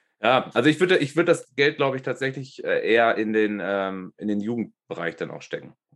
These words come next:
Weil im Endeffekt, die Subvention muss ja irgendwer zahlen. Im amerikanischen Sport ist es jetzt, oder im amerikanischen Fußball ist es jetzt wahrscheinlich so, dadurch, dass das Prämienmodell der Männer sich eigentlich nicht verändert hat, zahlt halt der Verband die Subvention an die Frauen, oder was heißt, oder d-,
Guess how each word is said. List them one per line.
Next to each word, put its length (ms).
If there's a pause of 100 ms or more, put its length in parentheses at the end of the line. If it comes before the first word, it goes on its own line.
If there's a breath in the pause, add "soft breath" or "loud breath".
(120)
Weil 220
im 100
Endeffekt, 460
die 80
Subvention 640
muss 160
ja 80
irgendwer 300
zahlen. 480
Im 120
amerikanischen 640
Sport 380
ist 80
es 160
jetzt, 300
oder 160
im 100
amerikanischen 440
Fußball 240
ist 80
es 20
jetzt 200
wahrscheinlich 380
so, 340 (300 loud breath)
dadurch, 160
dass 160
das 180
Prämienmodell 640
der 300
Männer 560
sich 320
eigentlich 260
nicht 160
verändert 380
hat, 240 (260)
zahlt 460
halt 580
der 160
Verband 540 (160)
die 120
Subvention 680 (1000)
an 120
die 80
Frauen, 380
oder 180
was 160
heißt, 180
oder 160
d-, 140